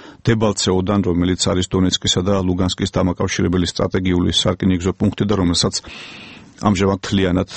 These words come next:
აკონტროლებენ პრორუსულად განწყობილი სეპარატისტები. უკრაინის პრეზიდენტ პეტრო პოროშენკოს ინფორმაციით, უკან დახევის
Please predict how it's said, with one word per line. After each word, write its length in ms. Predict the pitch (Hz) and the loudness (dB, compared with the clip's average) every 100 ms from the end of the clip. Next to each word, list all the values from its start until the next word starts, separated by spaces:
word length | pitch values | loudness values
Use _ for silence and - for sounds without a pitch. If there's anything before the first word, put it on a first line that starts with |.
| - | -6
აკონტროლებენ 680 | - 95 95 - 85 90 90 | -2 0 0 0 -2 0 0
პრორუსულად 420 | 95 90 - 95 | 0 -2 -2 -2
განწყობილი 460 | 92 90 98 92 92 | -2 -2 -2 0 0
სეპარატისტები. 760 | - - 95 104 - 92 87 - - - - - - - | 0 0 -2 -2 -2 -2 -2 -6 -14 -18 -18 -18 -20 -8
უკრაინის 400 | - 107 104 107 | -4 0 2 2
პრეზიდენტ 320 | 104 104 107 98 | 0 2 2 2
პეტრო 240 | 104 107 | 0 0
პოროშენკოს 580 | 98 98 101 104 98 107 101 | 0 0 0 0 0 0 0
ინფორმაციით, 600 | 95 101 107 - 113 - | 0 2 2 2 0 0
უკან 320 | 98 104 95 | -2 0 2
დახევის 460 | 98 - 104 95 | 0 0 0 0